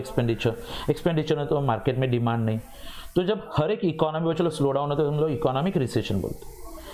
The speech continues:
Economic recession कुछ सालों तक होता है बच्चे लोग, अगर ये ज़्यादा देर तक रहेगा तो इसको हम लोग depression का नाम।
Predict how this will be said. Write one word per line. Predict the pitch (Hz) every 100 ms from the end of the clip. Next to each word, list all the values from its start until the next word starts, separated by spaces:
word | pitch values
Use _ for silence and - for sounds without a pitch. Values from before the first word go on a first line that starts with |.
| -
Economic | 131 170 165 175 180
recession | 160 175 170 196
कुछ | - 247 -
सालों | 156 151
तक | 147 -
होता | 113 101
है |
बच्चे | 98 - 98
लोग, | 98
अगर | 110 113 131
ये | 135
ज़्यादा | 131 113 147
देर | 160 175
तक | 165 180
रहेगा | 175 175 185 208 - - -
तो |
इसको | 120 139
हम | 131
लोग | 190 151
depression | 143 - 135 131 127 101
का | 98
नाम। | -